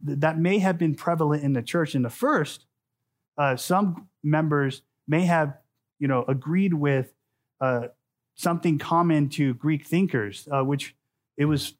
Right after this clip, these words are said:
sex was fine as long as you weren't committed to relationship. Uh, th-, there was this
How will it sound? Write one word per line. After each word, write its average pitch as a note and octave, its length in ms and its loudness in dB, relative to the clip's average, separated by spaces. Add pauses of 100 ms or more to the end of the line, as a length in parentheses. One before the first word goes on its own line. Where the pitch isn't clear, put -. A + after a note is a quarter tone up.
(140)
sex F#3+ 280 0
was G3 160 0
fine C#3+ 400 2
as A2+ 140 -6
long D3 260 2
as C3+ 140 -2
you C3+ 80 -2
weren't B2 440 -4 (320)
committed B2+ 360 -2
to B2 120 -4
relationship. A2+ 680 -6 (2250)
Uh, C3+ 140 0 (520)
th-, D3 140 -4 (140)
there D#3+ 180 2
was D3+ 240 0 (580)
this D3+ 460 -2